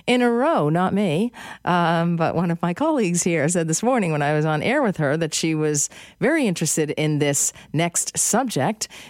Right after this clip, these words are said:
because she had twenty-two days of work ahead of her, but then she was gonna take, you know, completely disconnect and,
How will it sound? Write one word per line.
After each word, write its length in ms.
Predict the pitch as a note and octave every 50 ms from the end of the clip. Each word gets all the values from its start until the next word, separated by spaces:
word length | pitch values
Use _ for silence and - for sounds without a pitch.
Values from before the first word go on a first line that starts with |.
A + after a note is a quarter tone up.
| - _
because 520 | F3 F3 E3+ - - F3+ E3+ E3 E3 E3+ -
she 280 | - - D#3+ D3+ D3
had 180 | E3 E3 D#3 D#3
twenty-two 400 | - E3+ D3+ D#3 D#3+ D#3+ E3+ D3+
days 320 | D3+ D#3 D#3 D#3 D3+ -
of 200 | - - C#3+ C#3
work 180 | F3+ A3 A#3 -
ahead 180 | F#3+ F3 D3+
of 80 | C#3+ C#3
her, 140 | D#3 D3+ C#3
but 180 | C3+ D3+ C#3
then 240 | - F3 F3 E3+ E3+
she 460 | D3+ - - - F#3+ F#3 F3 E3+ E3
was 160 | D#3 D3+ D3 C#3+
gonna 180 | - D3 C#3
take, 300 | C3+ - D3+ B2+ G#2+ - _ _ _
you 100 | - B2+
know, 60 | B2 G#2+
completely 340 | - D3 - C#4 C#4+ A#3+
disconnect 560 | A#3 G#3 G#3+ - - G3 F3 E3+ E3+ E3+ - -
and, 280 | - C3+ C3 B2+ B2+ B2+